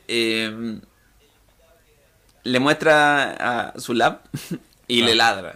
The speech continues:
Speaker 1: Y después entra a,
Speaker 2: A su lab.
Speaker 1: a su verdadero lab. Eh, y antes de, eh, pasar, eh, que se me olvide,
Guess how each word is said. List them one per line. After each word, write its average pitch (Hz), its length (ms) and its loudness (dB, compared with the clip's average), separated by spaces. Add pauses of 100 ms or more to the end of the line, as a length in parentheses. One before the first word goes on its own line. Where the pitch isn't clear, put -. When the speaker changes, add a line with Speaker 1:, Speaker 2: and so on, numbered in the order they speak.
Speaker 1:
Y 110 140 -8
después 127 520 -8
entra 127 600 -10
a, 110 560 -6
Speaker 2:
A 95 40 -2
su 104 240 -10
lab. 98 420 0
Speaker 1:
a 113 40 -8
su 120 180 -8 (160)
verdadero 113 440 -4
lab. 80 220 -10 (1040)
Eh, 95 540 -12 (600)
y 190 320 -2
antes 190 420 0
de, 127 680 -2
eh, 123 40 -6
pasar, 147 540 -2
eh, 120 140 -10
que 123 100 -16
se 123 140 -8
me 123 120 -6
olvide, 151 440 -4